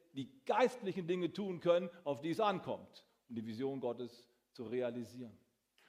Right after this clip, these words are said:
Und ganz wichtig, damit wir verstehen, warum das nötig ist, wozu wir das brauchen,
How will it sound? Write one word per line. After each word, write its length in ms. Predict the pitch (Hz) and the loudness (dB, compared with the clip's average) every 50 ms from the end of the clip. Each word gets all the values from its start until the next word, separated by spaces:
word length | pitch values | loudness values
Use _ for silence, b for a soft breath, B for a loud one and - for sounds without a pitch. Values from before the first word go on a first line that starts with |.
| b b | b b
Und 100 | 139 147 | 0 2
ganz 260 | 175 196 220 214 - | 4 4 4 2 -2
wichtig, 300 | 190 233 220 - 214 175 | -2 -4 -4 -2 2 2
damit 240 | 180 170 185 196 180 | 2 4 2 0 -2
wir 80 | 190 | -2
verstehen, 480 | 175 180 185 - - - 202 214 214 190 | -2 -2 -4 -2 -2 -2 0 0 4 6
warum 260 | 190 254 - 196 196 | 6 6 6 4 2
das 240 | 190 185 - - B B B _ | 0 -2 -4 -6 B B B _
nötig 540 | 127 131 147 170 226 240 - - 175 - - | -4 2 4 4 4 4 4 0 -2 -2 -2
ist, 280 | 147 127 113 - - 143 | -2 -4 -4 -4 0 2
wozu 300 | 143 143 139 - 208 190 | 2 2 2 0 0 0
wir 80 | 196 | 2
das 240 | 180 165 156 - - | 2 2 0 -4 -10
brauchen, 580 | - 135 147 160 185 196 190 175 175 185 202 | -8 -4 0 0 2 2 0 0 -4 -4 -6